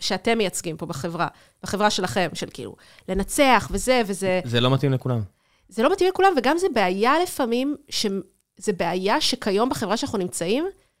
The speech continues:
Speaker 1: מציגים את זה כהדבר העליון. זה לאו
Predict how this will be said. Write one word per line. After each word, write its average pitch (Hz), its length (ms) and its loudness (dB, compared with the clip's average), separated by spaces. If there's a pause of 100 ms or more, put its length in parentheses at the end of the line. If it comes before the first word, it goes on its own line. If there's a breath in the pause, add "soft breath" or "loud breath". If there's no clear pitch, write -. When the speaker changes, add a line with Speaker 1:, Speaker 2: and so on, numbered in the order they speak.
(340)
Speaker 1:
מציגים 208 480 -4
את 320 100 -2
זה 330 140 -4
כהדבר 185 400 0 (100)
העליון. 208 600 2
זה - 140 -2
לאו 214 160 6